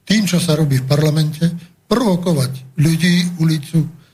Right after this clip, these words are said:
a dávať dezinformáciu o tom, čo sa robí. No a teraz je tam veľký plač, že vládna koalícia s nami nediskutovala. Tak pravidlá v diskusii v parlamente sú také,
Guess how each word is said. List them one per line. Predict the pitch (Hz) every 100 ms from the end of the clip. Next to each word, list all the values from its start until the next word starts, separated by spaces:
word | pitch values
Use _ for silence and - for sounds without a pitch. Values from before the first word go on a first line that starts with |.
| _ _ 185
a |
dávať | 135 180 156 143
dezinformáciu | 139 160 175 - 156 151 151 151 139
o |
tom, | 135 147
čo | 156
sa | 147 170
robí. | 185 185 151 - - _ _ _ _ _ _ _ _ -
No | 147
a | 143
teraz | 131 190 208 147 - - - _ _ -
je | 165
tam | 165 156
veľký | 170 202 - 156
plač, | 143 135 - - - _ _ _ -
že | 180 135 143 - - _ _ _ _ _ -
vládna | - 131 170 180 185
koalícia | - 175 175 175 180
s | 147
nami | 165 165 170
nediskutovala. | 170 151 135 - 135 127 120 110 - _ _ _ _ _ _ _ _ _ _ -
Tak | 156
pravidlá | - 190 233 214 175
v | 143
diskusii | 170 175 180 196 170
v |
parlamente | 151 165 165 165 160
sú | 156 139 131
také, | 131 - 131 139